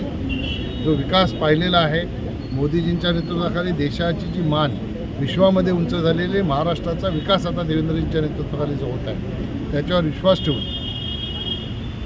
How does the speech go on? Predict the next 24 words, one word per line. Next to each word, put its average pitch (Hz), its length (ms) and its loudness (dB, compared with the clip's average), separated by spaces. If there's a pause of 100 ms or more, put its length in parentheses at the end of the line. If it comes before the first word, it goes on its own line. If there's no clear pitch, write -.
(200)
अनेक 214 400 8
पक्षातले 185 480 0
सहकारी 165 580 -2
भारतीय 123 280 -4
जनता 143 280 -2
पक्षामध्ये 139 500 -4
प्रवेश 131 300 -4
करत 127 320 -4
आहेत. 123 240 0 (1200)
हा 143 120 -2
निश्चितपणाने 160 720 0 (760)
ह्या 151 460 2 (380)
संघटनेच्या 151 640 0
माध्यमातून 147 680 -2 (720)
देशा-, 131 480 -2
राज्यामध्ये 147 540 0
जे 147 100 0
आलेलं 143 300 0
सरकार, 135 400 -2
त्यांनी 147 240 -2
केलेल्या 135 340 -2
कामाचा 135 440 -2
विजय 135 240 0
आहे 139 260 2